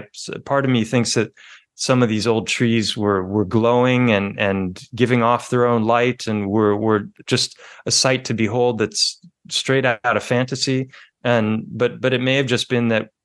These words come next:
they were normal wood, like what we see today in the sequoias. And then eventually, uh, you know, when, when the cataclysm hit,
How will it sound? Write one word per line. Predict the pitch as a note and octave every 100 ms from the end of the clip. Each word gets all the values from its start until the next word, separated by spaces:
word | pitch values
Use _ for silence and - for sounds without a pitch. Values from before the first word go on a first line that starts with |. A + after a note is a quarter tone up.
| -
they | A#2+ B2
were | A#2+
normal | A2+ A#2+ C#3 C3+
wood, | G#2+ A2 A#2+ B2+
like | - A2 -
what | A#2
we | A2+
see | A2 - A2
today | - A2 A2+ A2+
in | A2
the |
sequoias. | G#2 A2+ - B2+ B2 G2+ G2 - _ - _
And | A#2+ A#2
then | A2+
eventually, | G2+ A#2 A#2 A#2+ A2 A2 G#2 G#2 _ _
uh, | - A2 G2+ F#2+ F#2+ -
you | - A2+
know, | G#2
when, | G#2 G#2+ A2 A#2
when | B2 A2+ A2 G#2+
the | G2
cataclysm | - - C3+ C3+ B2 A2 A2
hit, | F#2 D3 -